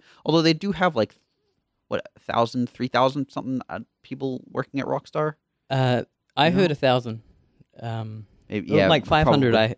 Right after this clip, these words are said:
Speaker 2: I, I heard, but on, like, the credits was three thousand on Red Dead,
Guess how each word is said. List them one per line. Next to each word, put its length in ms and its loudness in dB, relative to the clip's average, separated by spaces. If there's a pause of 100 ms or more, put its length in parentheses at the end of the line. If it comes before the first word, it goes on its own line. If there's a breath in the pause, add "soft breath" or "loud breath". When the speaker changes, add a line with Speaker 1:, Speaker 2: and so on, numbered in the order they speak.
Speaker 2:
I, 120 2
I 60 4
heard, 220 0
but 200 -2 (380)
on, 240 0
like, 260 -4
the 60 -12
credits 400 -6
was 300 -10
three 180 -4
thousand 380 -12
on 160 -10
Red 160 -8
Dead, 140 -16